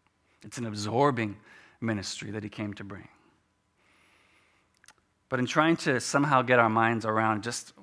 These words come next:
what does this look like, how does it work, um, I know of no better attempt to help us kind of try to understand it than Walter Wangeren's poem, The Ragman,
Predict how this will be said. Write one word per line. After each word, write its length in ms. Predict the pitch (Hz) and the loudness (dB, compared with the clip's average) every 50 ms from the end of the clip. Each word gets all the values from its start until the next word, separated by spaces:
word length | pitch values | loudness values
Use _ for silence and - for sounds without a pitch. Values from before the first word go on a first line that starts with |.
| - | -12
what 160 | 113 117 131 135 | -4 -4 -4 -4
does 120 | 147 139 | -2 -4
this 200 | 139 127 - - | -4 -4 -4 -4
look 220 | 113 113 - - | -6 -6 -6 -4
like, 140 | 120 107 104 | -4 -4 -2
how 120 | - 113 113 | 0 0 0
does 160 | 123 117 123 | 0 0 -4
it 80 | 110 | -6
work, 360 | 101 113 113 110 107 - - - - - - - - - - - - | -8 -8 -8 -10 -10 -12 -16 -20 -20 -20 -20 -20 -20 -20 -20 -12 -4
um, 420 | - 120 117 113 113 110 107 - - - | 0 2 2 2 2 0 -2 -4 -2 2
I 160 | 120 135 135 | 2 4 6
know 180 | 143 151 139 131 | 6 6 6 6
of 100 | 123 120 | 4 4
no 160 | 127 139 143 | 2 0 4
better 280 | 139 139 131 127 123 | 6 6 6 6 4
attempt 760 | 117 - 117 - - - - 135 123 92 - - - - - - _ _ _ _ - _ _ | 2 0 -4 -8 -8 -6 -6 -4 -4 -6 -8 -10 -12 -12 -12 -14 _ _ _ _ -20 _ _
to 120 | - 123 | -6 -2
help 240 | 110 135 139 139 139 | 0 0 0 0 0
us 160 | 123 110 - | -4 -6 -6
kind 220 | - - 123 117 113 | -6 -4 -2 -2 -2
of 100 | 101 - | -4 -6
try 220 | - - 131 151 | -4 -2 0 2
to 120 | 131 120 | 2 0
understand 500 | 110 101 101 - - - - 101 101 104 | 0 -4 -6 -8 -10 -8 -6 -6 -4 -4
it 100 | 107 104 | -4 -2
than 200 | 120 120 113 107 - - - - - - - - - - | 0 -2 -2 -2 -6 -10 -18 -20 -20 -20 -20 -20 -10 -2
Walter 440 | 123 135 135 139 - 139 123 120 | 0 0 0 0 2 2 2 2
Wangeren's 680 | 113 120 120 120 120 123 120 120 113 110 107 101 - - | 2 2 2 2 2 2 0 0 0 -2 -4 -6 -8 -12
poem, 480 | - _ - 127 123 120 117 113 110 107 | -14 _ -8 -4 -2 0 0 0 -2 -4
The 100 | 107 107 | -4 -2
Ragman, 680 | 104 110 110 110 110 104 107 107 101 95 95 98 101 | 0 2 2 2 2 -2 -4 -6 -6 -8 -10 -12 -16